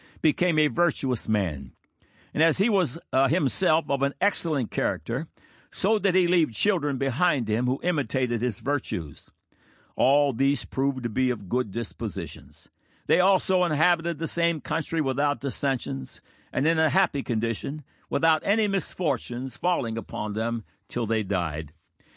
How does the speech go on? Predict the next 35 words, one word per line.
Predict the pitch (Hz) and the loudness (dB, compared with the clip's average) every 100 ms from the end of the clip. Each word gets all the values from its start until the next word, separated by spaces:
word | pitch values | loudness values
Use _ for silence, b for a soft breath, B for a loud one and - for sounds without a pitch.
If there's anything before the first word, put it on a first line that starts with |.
| b | b
They | 135 151 | 2 6
also | 208 180 180 | 4 2 0
were | 160 170 160 | 2 2 2
the | 160 | 2
inventors | 143 131 113 190 - 127 131 | 2 2 2 2 2 0 0
of | 135 120 | 0 2
that | 143 117 - | 0 -2 -4
peculiar | 123 - 214 220 160 139 | -4 -2 2 4 4 2
sort | - - 175 160 135 | 0 0 2 2 -2
of | 113 | 0
wisdom | 113 165 98 98 120 135 b - | 2 0 0 -2 -2 -4 b -2
which | 139 | 0
is | 143 - | 0 0
concerned | - 143 - 175 180 160 | 0 -2 2 2 2 0
with | 151 | 0
the | 143 | 0
heavenly | 127 165 151 143 | 2 2 2 0
bodies | 120 165 180 117 131 123 | 0 2 2 2 0 0
and | 127 127 | 0 2
their | 135 | 0
order, | - 139 139 104 76 - _ b b b b b b | 0 2 2 0 -4 -14 _ b b b b b b
and | 156 151 | 0 4
that | 165 143 | 2 4
their | 175 185 | 2 4
inventions | 156 160 143 202 165 160 135 | 2 0 2 2 2 -2 -2
might | 143 143 | 0 0
not | 139 202 - | 2 0 2
be | 180 | 0
lost | 160 185 127 123 - | 4 4 4 0 -2
before | 139 - 156 | -4 0 0
they | 139 151 | 2 2
were | 135 | 2
sufficiently | 123 147 - 220 - 170 135 127 | 0 -4 0 0 0 -2 0 2
known, | 107 82 98 156 b b b b | 2 2 -2 -6 b b b b
upon | - 160 156 139 | 0 2 4 2